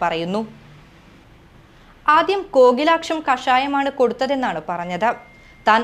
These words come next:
ആയുർവേദ ഡോക്ടർ ആയതുകൊണ്ട് തന്നെ ഈ കഷായത്തിന്റെ കാര്യം ആദ്യം തന്നെ കള്ളമാണെന്ന് മനസ്സിലാക്കാനായി. കഷായം അമിത അളവിൽ കുടിച്ചാൽ പോലും മരണം സംഭവിക്കാനിടയില്ലെന്ന് അറിയാമായിരുന്നു. ഇക്കാര്യം പോലീസിനെ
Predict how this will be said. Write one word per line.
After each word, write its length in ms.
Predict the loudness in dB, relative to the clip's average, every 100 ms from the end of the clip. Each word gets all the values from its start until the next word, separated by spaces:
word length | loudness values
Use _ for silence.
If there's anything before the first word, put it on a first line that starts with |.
| 4
ആയുർവേദ 500 | 4 4 0 -2 -2
ഡോക്ടർ 420 | 0 0 0 0
ആയതുകൊണ്ട് 460 | 0 0 -4 -6 -4
തന്നെ 180 | -4 -4 -6 -6
ഈ 160 | -4 -2
കഷായത്തിന്റെ 560 | -4 -2 -2 -2 -4 -6
കാര്യം 360 | -2 -2 -2 -2
ആദ്യം 360 | 2 2 0 -4
തന്നെ 160 | -4 -6 -2
കള്ളമാണെന്ന് 640 | 0 2 0 -2 -4 -2 -4 -4
മനസ്സിലാക്കാനായി. 880 | -6 -6 -4 -4 -4 -8 -6 -4 -6 -8 -20 -20 -20 -20 _ -20 -20 -8 0
കഷായം 520 | 0 2 0 0 -2
അമിത 320 | -2 0 0
അളവിൽ 300 | 0 0 -2
കുടിച്ചാൽ 460 | -2 -2 -2 -4 -2
പോലും 380 | 0 0 0 0
മരണം 340 | 0 0 -4
സംഭവിക്കാനിടയില്ലെന്ന് 1120 | -2 -2 -2 -6 -2 -2 0 -2 -2 -4 -4 -2 -2
അറിയാമായിരുന്നു. 720 | -2 -4 -4 -6 -6 -6 -6 -8 -20 -20 _ -12 -8
ഇക്കാര്യം 440 | 0 2 2 -2 0
പോലീസിനെ 500 | 2 2 -4 -4